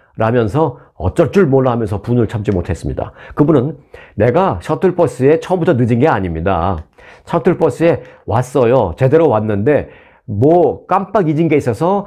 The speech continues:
방에 그것 좀 가지러 다시 갔다가 다시 돌아왔습니다. 그런데 뭐 오 분을 늦은 것도 아니고 십 분을 늦은 것도 아니고 그저 한 일 분 남짓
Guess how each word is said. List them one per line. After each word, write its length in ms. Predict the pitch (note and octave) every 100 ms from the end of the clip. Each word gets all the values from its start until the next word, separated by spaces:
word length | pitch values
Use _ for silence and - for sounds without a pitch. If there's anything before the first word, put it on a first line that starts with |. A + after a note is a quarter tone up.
| -
방에 300 | - A#2+ E3+
그것 180 | A#2+ C3
좀 140 | D3 C3
가지러 360 | A#2 A2 C#3
다시 280 | C#3 G#2 C#3+
갔다가 680 | G#2+ G2+ F2 E2 A2 D#2 -
다시 220 | - G2 B2+
돌아왔습니다. 500 | A#2+ F2 - F2+ F#2+
그런데 240 | D3 F3
뭐 180 | F3 - - -
오 220 | C#3+ B3+
분을 220 | C4+ A#3 D3
늦은 200 | B2+ G#2
것도 220 | F#2 F#2
아니고 240 | F2 D2+
십 240 | - A#3+ -
분을 200 | B3 F3
늦은 240 | C#3 C3
것도 220 | G2+ G2+
아니고 300 | F2 F#2 D3+
그저 200 | F#3 F3+
한 220 | F#3 G3+ - - - D#3
일 280 | F3+ G#3+
분 240 | G3+ B3 A#3
남짓 440 | F#3 D#3+ E3 F3